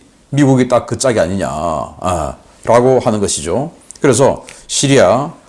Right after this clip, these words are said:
동쪽에 있는 바로 이 지역입니다. 여기를 맞아버렸다라는 건데 자, 미국이 어떤 식으로 대응을 해야 될까요? 자, 그러고 나서, 어, 친이란 군부들은 우리가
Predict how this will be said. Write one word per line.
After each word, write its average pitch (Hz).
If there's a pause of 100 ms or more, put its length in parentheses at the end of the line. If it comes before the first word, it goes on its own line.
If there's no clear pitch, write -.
(280)
동쪽에 117
있는 135
바로 104
이 160
지역입니다. 120 (360)
여기를 165
맞아버렸다라는 107
건데 92 (460)
자, 85
미국이 127
어떤 127
식으로 175 (120)
대응을 110
해야 107
될까요? 92 (680)
자, 110
그러고 180
나서, 110 (300)
어, 95 (340)
친이란 127
군부들은 110 (120)
우리가 107